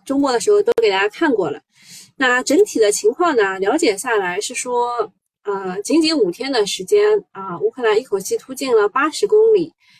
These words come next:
重新控制了三千余平方公里的土地啊，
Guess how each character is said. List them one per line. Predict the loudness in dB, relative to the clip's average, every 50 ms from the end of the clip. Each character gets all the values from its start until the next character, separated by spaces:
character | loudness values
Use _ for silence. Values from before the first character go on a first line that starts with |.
| _ _ _ _ _
重 | 0 0 2 2
新 | 2 0 0
控 | 0 0 -2 -2 -2
制 | 0 2 4 4
了 | 4 4 2 0 -2
三 | -2 -2 -2 -2 -2
千 | -2 -2 -4 0 2
余 | 2 2 2
平 | 0 -2 -2 0
方 | 2 2 2 2
公 | 2 0 0
里 | 0 0
的 | 0 0 -4
土 | -4 -4 _ -10 -8
地 | -6 -4 -4 -4 -4 -6 _ _ _ _ _
啊， | -16 -16 -16